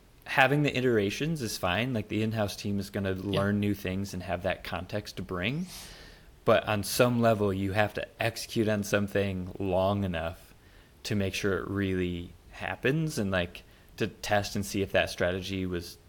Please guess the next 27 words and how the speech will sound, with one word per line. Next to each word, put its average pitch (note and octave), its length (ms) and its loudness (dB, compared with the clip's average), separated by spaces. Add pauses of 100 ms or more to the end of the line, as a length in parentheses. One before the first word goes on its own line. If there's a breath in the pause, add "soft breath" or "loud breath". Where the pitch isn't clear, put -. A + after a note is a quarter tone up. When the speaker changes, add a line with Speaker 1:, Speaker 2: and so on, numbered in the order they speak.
(460)
Speaker 1:
successful. - 800 -4 (580 soft breath)
Um, F2 200 -2
and G2+ 120 -6
so A2+ 100 4
having A#2+ 400 4
those G2+ 220 2
agreed F#2+ 200 -2
upon F#2+ 240 -2
things F#2 280 -6
up - 100 -6
front, G#2 420 -4
I F#2+ 60 -8
think, - 240 -10
really F#2 320 -2
allows E2+ 420 -4
you F2 160 -8
to E2+ 180 -8 (540)
actually G#2 680 0 (720 soft breath)
do F#2+ 240 0
that. C#3+ 320 2 (180)
Um, F2 440 0 (760)
and C#3+ 120 4
it C3+ 80 2
makes C#3 160 6
sure D#3+ 140 6
everyone's A2+ 380 6
comfortable, - 520 -10